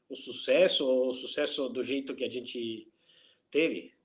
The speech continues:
É, graças a Deus, no Brasil foi,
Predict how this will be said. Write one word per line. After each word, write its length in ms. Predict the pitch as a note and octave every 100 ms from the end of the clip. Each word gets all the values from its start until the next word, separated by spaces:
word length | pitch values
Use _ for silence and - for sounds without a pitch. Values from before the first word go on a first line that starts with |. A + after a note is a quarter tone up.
| _
É, 540 | - A2 A2 A2 G#2+ G#2+
graças 380 | C3 B2+ - B2+
a 20 |
Deus, 380 | A#2 C#3 C3+ -
no 100 | B2
Brasil 340 | A#2 A#2 D3
foi, 460 | - C3 B2+ A#2+